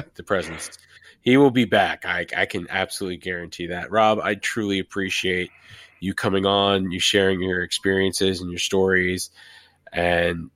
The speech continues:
Speaker 2: showing the kind of courage that you have in your life to make the changes that you've needed to make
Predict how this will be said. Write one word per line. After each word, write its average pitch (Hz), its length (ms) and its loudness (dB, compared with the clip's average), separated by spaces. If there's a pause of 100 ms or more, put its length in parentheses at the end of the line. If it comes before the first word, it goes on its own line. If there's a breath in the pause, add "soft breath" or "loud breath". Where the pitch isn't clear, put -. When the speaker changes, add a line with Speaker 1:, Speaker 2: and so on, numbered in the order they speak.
(320)
Speaker 2:
showing 117 440 4
the 107 80 4
kind 104 220 0
of 95 80 0
courage 98 760 2
that 92 280 -2
you 85 80 -6
have 90 540 0
in 85 140 -12
your 87 140 -8
life 90 400 -6
to 85 340 -6
make 92 240 -4
the 90 80 -10
changes 90 420 0
that - 200 -4
you've 82 140 -6
needed 90 420 -8
to - 100 -6
make 113 380 2